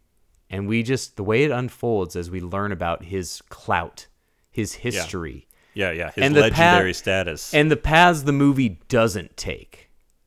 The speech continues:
Speaker 1: and the weird ones it does take. I, I really got a lot out of this experience.
Speaker 2: Yeah.
Speaker 1: A movie that made me think a lot more than, uh, other movies <laughs> from this same pattern.
Speaker 2: It's,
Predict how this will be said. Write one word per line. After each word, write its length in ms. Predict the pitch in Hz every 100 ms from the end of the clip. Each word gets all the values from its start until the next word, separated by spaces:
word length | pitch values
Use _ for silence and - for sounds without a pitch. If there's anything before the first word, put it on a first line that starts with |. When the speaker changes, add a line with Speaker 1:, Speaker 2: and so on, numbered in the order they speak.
| -
Speaker 1:
and 140 | 151
the 60 | 196
weird 260 | 175 196
ones 220 | 190 196 196
it 100 | 175
does 280 | 202 226
take. 420 | - 90 57 - _ _ _ _ _ _ _ _ -
I, 140 | 120 123
I 120 | 131
really 760 | 131 147 151 135 120 107 95 _ 98
got 200 | - 104 98
a 20 |
lot 300 | 92 92 90
out 140 | 80
of 40 | 82
this 200 | 82 -
experience. 840 | - - 90 78 67 - - - -
Speaker 2:
Yeah. 220 | 92 80 -
Speaker 1:
A 60 | 117
movie 240 | 139 147
that 140 | 135
made 200 | 120 123
me 120 | 123 104
think 300 | - 117 104
a 40 |
lot 300 | 90 90 87
more 480 | 98 95 87 78 - _
than, 420 | 101 90 87 82 -
uh, 320 | - 90 78 - _ _ -
other 200 | 110 101
movies 580 | 92 85 65 57 - - _ _ _ _ _ 131
<laughs> 260 | 202 175
from 200 | 139 160
this 200 | 143 131 -
same 480 | 147 131 113 104 -
pattern. 420 | 117 98 82 65
Speaker 2:
It's, 220 | 139 139